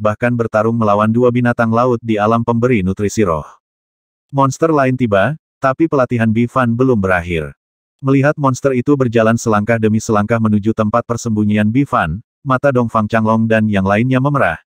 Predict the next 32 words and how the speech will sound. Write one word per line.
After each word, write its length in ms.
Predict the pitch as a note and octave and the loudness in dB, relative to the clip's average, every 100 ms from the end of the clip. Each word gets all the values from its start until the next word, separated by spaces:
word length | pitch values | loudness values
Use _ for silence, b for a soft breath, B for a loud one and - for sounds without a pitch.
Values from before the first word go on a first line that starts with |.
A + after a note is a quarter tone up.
| _ _ | _ _
namun 400 | B2+ A2 C3 C#3 | 0 2 0 0
kini 240 | A#2+ A#2 | 0 2
mereka 240 | G#2+ G2 | 0 -2
terjerat 400 | G#2+ G#2+ G2 G#2+ A2 | -2 -2 0 0 0
dan 160 | A2+ G#2+ | 0 0
tidak 320 | B2 A2+ G#2+ | 0 -2 -2
bisa 160 | A#2+ A#2+ | -2 0
melarikan 400 | A2 G2 G2 G#2+ | 0 0 0 0
diri 240 | G#2+ A2+ A2 | 0 0 0
untuk 240 | A#2+ B2 A2+ | 0 -2 -2
membantu 480 | A#2+ A2+ A#2 G#2+ E2 | 0 2 0 0 -2
Bi 80 | E2+ | -4
Fan. 400 | - D#2+ C#2+ - _ _ _ _ _ _ - | -4 -4 -6 -14 _ _ _ _ _ _ -6
Apalagi 400 | D3 C#3+ C3+ D3 | -2 0 2 0
monster 400 | C#3 B2 - C#3+ | 0 0 0 0
dari 240 | B2 A#2 | 0 0
belakang 320 | G#2+ G#2 A#2 | 0 0 -2
masih 320 | A2+ G#2 B2 A#2 | -2 -2 -2 0
datang, 480 | B2+ G2 E2 F#2 - _ C3 | 0 0 -4 -6 -14 _ -2
jadi 240 | B2+ B2+ | 0 0
mereka 240 | B2+ A2 A2 | 0 0 0
benar-benar 560 | G#2 G#2 G2+ G#2+ A2+ | 0 0 0 -2 -2
tidak 320 | - C#3+ B2 | -2 0 0
punya 240 | A#2 A2 G2 | 0 0 0
peluang. 480 | G2 F2+ D#2+ D2 - _ _ _ _ _ _ _ | 0 0 0 -4 -14 _ _ _ _ _ _ _
Jing 240 | C#3 C#3 | -2 -2
Feng 240 | C3 D#3 D#3 | 0 0 2
dan 160 | C#3+ | 2
yang 160 | C3+ B2+ | 2 2
lainnya 400 | A#2+ A#2+ A#2+ A#2+ | 2 2 0 0
sangat 320 | A#2+ A#2+ A#2 | 0 0 0
optimis, 640 | A#2 C#3 B2 G2 - - | -2 0 0 0 -4 -10